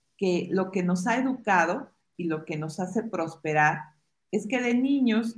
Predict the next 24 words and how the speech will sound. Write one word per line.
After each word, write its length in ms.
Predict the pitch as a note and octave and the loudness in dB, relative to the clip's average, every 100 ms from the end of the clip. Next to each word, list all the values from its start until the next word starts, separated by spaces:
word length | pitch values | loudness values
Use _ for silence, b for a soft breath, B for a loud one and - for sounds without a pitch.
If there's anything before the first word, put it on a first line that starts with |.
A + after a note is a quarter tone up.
| - | -2
alguien 600 | F3+ F#3 F#3 F#3 F3+ F3+ | 0 0 0 -2 -2 -4
nos 220 | E3+ D#3 - | -8 -10 -8
pegó, 540 | C#3+ C#3+ E3 E3 - | -4 0 2 2 0
y 60 | F3 | -4
hasta 260 | F3 F#3 - | -6 -6 -4
tenemos 360 | G#3 B3 D4 | -2 -2 -2
hasta 220 | C4 G3 | -4 -2
memes 480 | F#3 G3 G#3+ A3 A3+ | 0 0 2 0 -2
que 120 | F3+ D#3+ | -8 -10
dicen, 480 | F3 - F#3+ - - _ _ | -12 -6 -6 -8 -14 _ _
"¿A 160 | F#3 F3+ | -4 -4
ti 100 | - | 0
con 200 | C4+ B3 | 0 0
qué 80 | |
te 100 | A3+ | 0
educaron?", 540 | A3+ D#3+ E3+ D#3 C#3 B2+ | -2 0 2 4 2 -2
¿no? 180 | D3 - | -6 -4
Con 140 | C#3+ | -2
la 160 | D3+ - | -2 -2
chancla, 800 | - D#3 F3 F3+ F3+ F3 E3+ - | 2 4 2 0 0 0 0 -2
con 180 | C#3+ D3 | -4 -2
un, 360 | C#3+ C#3+ D3 _ _ | -2 -4 -8 _ _
eh, 220 | C3+ C3+ C#3+ | -8 -6 -6
cinturón, 1080 | C#3+ C#3 C3+ B2+ D#3 D#3+ F3+ F#3 G3 - | -6 -4 -4 -4 0 2 2 0 -2 -8